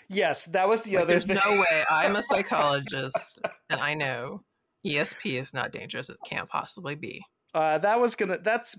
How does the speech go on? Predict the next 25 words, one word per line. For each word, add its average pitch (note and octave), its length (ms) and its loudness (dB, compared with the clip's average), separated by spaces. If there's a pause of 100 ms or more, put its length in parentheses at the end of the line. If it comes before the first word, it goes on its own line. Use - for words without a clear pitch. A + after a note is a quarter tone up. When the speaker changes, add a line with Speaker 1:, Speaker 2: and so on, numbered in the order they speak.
(100)
Speaker 1:
that G3 220 0
part E3+ 220 0
of D3 60 -2
it's D3 120 0
gonna C#3+ 160 -2
slip D3 300 0
into C#3 100 0
my B2 220 0
of C3+ 160 -4
its C3 220 -6
time B2+ 520 -2 (140)
quality, C3 580 2
Speaker 2:
<laughs> - 20 -18
Speaker 1:
only F#3 240 4
because E3 560 0 (1160)
they F#3 180 2
both G#3 280 2
say G3 220 2
that E3+ 200 -2
she's D#3+ 240 -2
being E3 300 2
hysterical G#3+ 880 2
and D#3+ 180 0
then C#3+ 240 0
not C#3 320 0